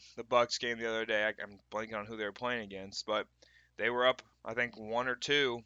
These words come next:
and what did they, what did they do? They ran a, a, a, a play with Giannis and Dame, but guess who was shooting? Dame. Dame takes a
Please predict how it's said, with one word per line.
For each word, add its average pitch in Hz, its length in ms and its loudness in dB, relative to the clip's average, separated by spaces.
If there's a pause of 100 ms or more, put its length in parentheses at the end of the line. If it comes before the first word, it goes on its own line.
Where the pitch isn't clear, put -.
(160)
and 104 320 -6 (100)
what 107 160 -6
did 117 120 -8
they, 113 140 0 (140)
what 107 160 -6
did 107 120 -6
they 117 140 -2
do? 131 180 -4
They 107 140 -2
ran 107 340 2
a, 113 200 0 (100)
a, 101 160 -6 (500)
a, 95 160 -10 (160)
a 95 120 -12
play 117 280 -2
with 104 200 -10
Giannis 117 400 2
and 113 120 -8
Dame, 123 280 0
but 101 120 -12
guess 104 200 -2
who 131 120 -4
was 131 80 -4
shooting? 151 340 0 (480)
Dame. 131 420 4 (420)
Dame 104 180 -2
takes 113 300 0
a 113 40 -12